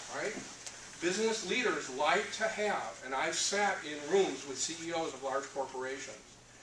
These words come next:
and they said, "Well, we want to be the best in our industry." Sorry,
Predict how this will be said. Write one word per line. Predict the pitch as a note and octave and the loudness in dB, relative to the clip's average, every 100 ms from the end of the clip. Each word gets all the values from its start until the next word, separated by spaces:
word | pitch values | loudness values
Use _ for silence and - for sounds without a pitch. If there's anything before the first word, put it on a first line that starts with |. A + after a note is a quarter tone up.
| - - | -16 -10
and | C3+ | -2
they | C#3+ | -2
said, | D3 D3+ C#3+ C#3 - - | 0 4 4 2 -4 -10
"Well, | D3+ D#3+ | -4 -2
we | A3 | 4
want | G#3 | 4
to | F3 | 4
be | F#3+ | 4
the | E3+ | 6
best | E3+ E3+ - | 8 6 2
in | D3+ | -2
our | C#3+ C#3 | 0 0
industry." | C#3 C#3 - - - - - - - - - - - - - - - - - - - - - | -2 -4 -8 -10 -14 -18 -20 -20 -20 -20 -20 -20 -20 -20 -20 -16 -10 -8 -8 -10 -14 -20 -14
Sorry, | - G3 G3+ | -8 -2 0